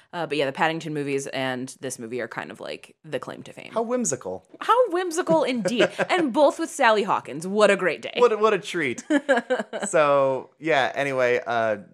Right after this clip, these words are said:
Speaker 2: so, so once all that happens and Oliver learns about her mom,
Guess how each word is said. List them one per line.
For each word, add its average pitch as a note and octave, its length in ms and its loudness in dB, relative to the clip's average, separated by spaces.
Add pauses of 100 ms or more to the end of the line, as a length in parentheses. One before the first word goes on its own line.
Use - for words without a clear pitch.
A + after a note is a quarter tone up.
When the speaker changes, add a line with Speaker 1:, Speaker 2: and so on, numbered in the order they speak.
(220)
Speaker 2:
so, D3+ 180 -4
so E3 160 0
once E3+ 200 2
all D#3+ 120 4
that C#3 120 2
happens A#2+ 540 -2
and G2+ 300 -8 (360)
Oliver G#2+ 400 -4
learns G#2 440 -2
about G2+ 300 -2
her A2 140 -8
mom, G2 560 -2